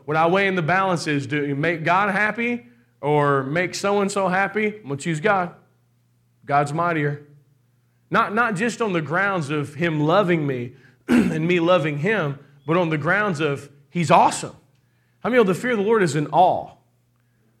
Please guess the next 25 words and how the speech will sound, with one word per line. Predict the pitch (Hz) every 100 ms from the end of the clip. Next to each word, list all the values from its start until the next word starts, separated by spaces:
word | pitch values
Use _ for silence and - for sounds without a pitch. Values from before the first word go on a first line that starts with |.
| -
It's | 170 233
a |
beautiful | 156 214 254 - 180
thing | 185 196 160
when | 147
you | 143 139
experience | 143 147 170 147 147
it. | 117 151
It | 165
can | 196
happen | 165 226 180 190
in | 175
a | 151
place | 175 165 160
of | 143
worship. | 139 143 123 - - _ _ _ _ _ -
And | 156
it's | 156
something | 160 233 185
that | 165
we | 147 214
can't | - 202 165
lose | 165 156 151
sight | 175 175 156
of | 135 123 117 -